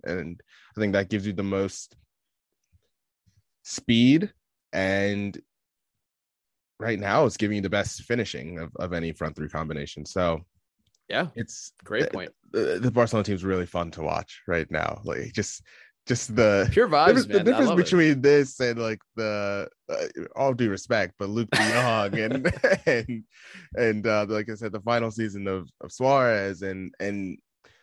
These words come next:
Speaker 1: um, Messi, even though he, Messi was, was Messi, amazing as always, right? But just he
Speaker 2: Limited,
Speaker 1: had
Speaker 2: still limited.
Speaker 1: Yeah, limited in terms of, like, the pace and, and this team is just gives you much different problems than any of the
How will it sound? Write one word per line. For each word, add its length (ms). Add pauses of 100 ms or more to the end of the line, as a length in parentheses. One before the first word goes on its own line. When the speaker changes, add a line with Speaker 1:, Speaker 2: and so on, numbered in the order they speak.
(120)
Speaker 1:
um, 600 (200)
Messi, 280
even 240
though 160
he, 120 (180)
Messi 220
was, 240
was 300
Messi, 420
amazing 580
as 120
always, 380
right? 280
But 220
just 340
he 60
Speaker 2:
Limited, 320
Speaker 1:
had 80
Speaker 2:
still 200
limited. 200
Speaker 1:
Yeah, 240
limited 340
in 80
terms 240
of, 80
like, 280
the 80
pace 420
and, 400
and 260 (240)
this 120
team 200
is 80
just 400 (720)
gives 200
you 100 (140)
much 420
different 460
problems 580
than 180
any 300
of 180
the 320